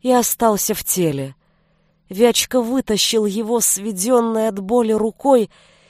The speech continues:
и бросил на пол. Рукоять меча заскользила в окровавленной руке.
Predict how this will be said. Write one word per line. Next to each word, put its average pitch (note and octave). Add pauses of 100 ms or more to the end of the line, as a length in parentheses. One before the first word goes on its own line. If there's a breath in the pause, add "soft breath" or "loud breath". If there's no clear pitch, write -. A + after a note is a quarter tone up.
(120 soft breath)
и -
бросил A3+
на G3+
пол. D3 (720)
Рукоять G#3+
меча G#3+
заскользила F3+
в D#3
окровавленной E3
руке. E3